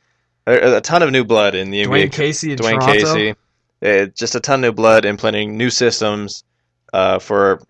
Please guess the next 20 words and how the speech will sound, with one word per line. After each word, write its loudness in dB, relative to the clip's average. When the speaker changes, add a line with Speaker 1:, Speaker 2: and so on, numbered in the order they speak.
Speaker 1:
a -4
lot 8
of 4
young 2
players 2
for -12
some -2
of -6
those -2
teams. -10
Speaker 2:
Yeah, -4
a -4
lot 0
of -4
'em -8
are -6
rebuilding -6
teams. -14
Speaker 1:
So, -4
uh, 2